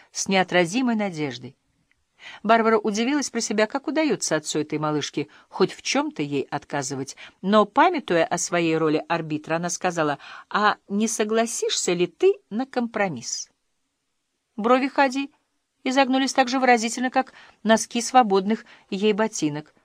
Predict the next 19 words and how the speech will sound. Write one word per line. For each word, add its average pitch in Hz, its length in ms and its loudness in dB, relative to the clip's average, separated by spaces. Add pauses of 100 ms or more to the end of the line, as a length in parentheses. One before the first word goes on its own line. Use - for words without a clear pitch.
(440)
«Что - 200 -4
такое 175 260 -2
компромисс?» 156 640 -6 (840)
«Соглашение, 175 640 0
по 175 120 -4
которому 165 380 -2
двое 156 240 0
спорщиков - 540 -8
получают 156 480 -4
желаемое, 170 600 0 (380)
но 233 140 0
на 339 140 4
определённых 349 560 0
условиях, 143 520 -2 (240)
отличающихся 196 1040 0
от 175 240 -2
первоначальных 160 720 -2
планов 151 380 -4
каждого». 143 440 -4